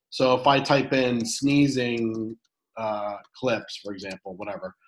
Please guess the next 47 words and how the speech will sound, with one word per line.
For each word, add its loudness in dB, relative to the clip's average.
um, 2
the 0
search 6
that -10
comes 4
back 4
now 4
is 0
the 8
old 8
search, -2
right? 2
So 4
this 6
is 2
what 8
they 10
see 4
right 8
now 4
on 6
the 0
Clips 2
for 0
Sale 2
site, 0
the -2
customers. 0
So 8
these 8
are, 6
this 4
is 4
a 10
weird 10
way 10
to 6
see 4
everything. 2
I 4
have 4
to -4
mouse 4
over 4
to -4
see 2
everything. 6